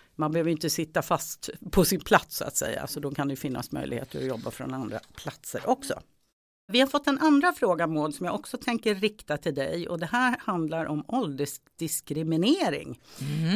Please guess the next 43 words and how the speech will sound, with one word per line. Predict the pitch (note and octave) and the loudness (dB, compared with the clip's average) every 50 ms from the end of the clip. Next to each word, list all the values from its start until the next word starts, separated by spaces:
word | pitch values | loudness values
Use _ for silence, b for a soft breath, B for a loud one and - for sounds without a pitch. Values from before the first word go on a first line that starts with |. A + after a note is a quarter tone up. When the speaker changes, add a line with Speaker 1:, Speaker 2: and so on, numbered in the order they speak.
| C#4+ - | 2 2
Speaker 1:
Eh, | E3+ E3 D#3+ D#3+ D#3+ D#3 D#3 C3+ - | 0 0 2 2 2 2 0 0 2
här | - C4 C#4+ D4 | 6 6 8 8
handlar | D#4 D4 C4 B3+ B3 | 6 6 4 2 2
det | B3 | 2
om | B3 A#3+ | 2 2
en | A#3+ A#3+ | 0 -2
chef | - - G#3 G3 F#3+ F#3+ - | 0 0 2 2 2 0 -2
som | - - G3 F3+ E3+ | -4 -6 -4 -4 -2
just | E3+ E3+ D#3+ - - - | -2 -2 -4 -6 -12 -14
ska | - _ E3 D#3 D#3 - - | -6 _ 0 0 0 0 -2
rekrytera | D#3+ E3 E3+ - _ - - E3 D#3 - - E3 D#3+ D#3 D3+ D#3 | -4 -4 -4 -4 _ -6 -6 -6 -4 -2 -2 0 0 0 0 0
en | - - - F3+ D#3+ D3 | -2 0 0 0 2 2
ny | D3 C#3+ D3 | 2 2 2
medarbetare, | E3+ G3 G#3 F3 C#3 C#3+ D3+ D3+ D#3 E3+ A#3+ C#4 C#4+ - _ - D#3 D3+ D3+ | 0 0 -2 -2 -2 0 -2 -2 -2 0 0 -2 -2 -2 _ -2 0 0 0
och | - - - _ | -4 -6 -10 _
chefen | - - - G3+ G#3+ G#3 - G#3 | -12 -6 -2 -2 -2 -2 -2 -6
skriver | G3+ - E3 D3 C#3+ D3+ | -4 -2 -2 -2 -2 -2
så | C#3+ - D3 | -4 -4 -2
här: | B2+ C#3 F3 A#3 D#4+ F#4+ B B B B B B B B B B | 2 4 6 6 4 4 B B B B B B B B B B
"Eftersom | B - B3 - - - B3 - B3+ B3+ | B 0 0 0 -2 -4 -2 0 0 2
vi | C4 E4 D#4+ C4+ | 2 2 4 4
är | G#3 F#3 F#3 | 4 4 4
i | F#3 G3 | 2 2
en | F#3+ F3+ D3 | 0 0 2
bransch | - E3 G#3+ A#3+ G#3+ E3 D#3+ - - | 4 4 4 4 4 0 0 -2 -4
dit | E3 D#3+ - | -6 -4 -2
många | G#3 G#3 F3+ D#3+ D3+ - - | -2 0 2 0 0 0 2
unga | B3+ C#4 B3 F#3 F#3+ A#3 D#4 F4+ | 4 4 4 4 4 4 4 2
söker | D4 - - - - _ - D#3+ | 2 0 -2 -6 -6 _ -10 -10
sig | - - E3 D#3 E3 E3 | -8 -6 -6 -6 -6 -6
så | - G3+ | -6 -4
vill | G3 A#3+ G#3+ D#3 | -2 -2 -2 0
jag | D3+ D3+ E3+ F3+ | 0 -2 0 0
gärna | G3+ G3 E3+ D3 C#3+ | 0 0 0 0 -4
komplettera | - - D#3+ D3 - - D3+ _ - - A#3 B3+ C4+ B3+ A#3+ | -4 -6 -8 -6 -6 -10 -12 _ -6 -6 -2 0 0 0 0
min | F#3+ D#3+ C#3+ C#3+ D3 | 0 0 0 -2 -2
grupp | C#3+ C3 C3 C#3 _ _ - | -2 -4 -8 -8 _ _ -6
med | F3 E3+ | -2 -2
någon | D#3+ C3+ B2+ | -2 -2 -4
som | - - F3 | -6 -6 -6
är | D#3+ C#3 B2 | -6 -4 -4
lite | B2 C#3 C#3 - G3+ | -6 -8 -8 -8 -12
äldre | - - C4 C#4 C#4 A3 D#3+ C3+ - - - - | -6 -4 -4 -2 -2 -2 -4 -6 -8 -10 -10 -10